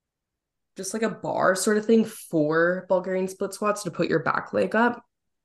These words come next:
I personally find that the best has just been a bench with dumbbells. And what I'll do is I sit down on the bench,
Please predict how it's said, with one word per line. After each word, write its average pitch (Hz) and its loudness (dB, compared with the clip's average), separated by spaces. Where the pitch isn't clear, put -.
I 196 0
personally 190 2
find 175 4
that 170 4
the 156 -6
best 151 -2
has 160 -6
just 143 -4
been 156 -2
a 147 -2
bench 135 -2
with 139 -6
dumbbells. 151 -2
And 180 0
what 180 8
I'll 170 6
do 165 4
is 170 2
I 156 4
sit - -4
down 247 4
on 247 4
the 254 2
bench, 170 -2